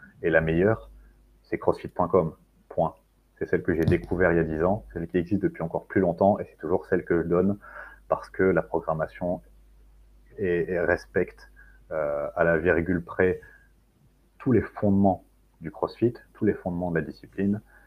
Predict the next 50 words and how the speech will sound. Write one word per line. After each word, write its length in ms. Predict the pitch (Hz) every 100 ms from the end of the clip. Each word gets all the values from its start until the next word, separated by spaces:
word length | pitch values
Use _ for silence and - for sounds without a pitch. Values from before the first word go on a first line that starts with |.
| _ _ _ _ -
et, 240 | 82 80
euh, 220 | 76 71 -
et, 300 | 82 76 - - - - - - - _ -
et 80 |
forcément, 480 | - - - - 101
on 60 | 98
peut 140 | 85
pas 120 | 104
se 60 | 95
tromper 340 | - 101 110
quand 160 | - 82
on 60 | 82
suit 180 | - -
quelque 240 | 80 80
chose 200 | - 78
comme 160 | 80 -
ça. 180 | 73 _ _ _ _ _ _ _ _ _
Donc, 400 | 92 98 101 - - - - -
euh, 600 | 78 78 78 73 73 73
le 120 | 73
crossfit 360 | - 90 - 95
point 180 | 90 85
com, 180 | 92
c'est 80 | -
encore 260 | 80 87 82
le 80 | 85
site 280 | - 90
où 120 | 85 73
je 120 | 85
me 100 | 78
rends 320 | 73 82 82
régulièrement 920 | 78 82 92 85 80 78 82 87 82
pour 260 | - 73 73
aller 120 | 73
lire 220 | 82 85
des 140 | 85
articles, 600 | 85 - 92 90 90 -
euh, 200 | 73 71 71
les 160 | 73
articles 240 | 76 - 80
du 60 |
CrossFit 360 | - - - 80
Journal 400 | 80 87 90 85
que 120 | -
j'avais 240 | - 80
mis 120 | 85 85
de 60 |
côté 260 | - 80 92
depuis 360 | 78 73 -
mon, 280 | 87 80 78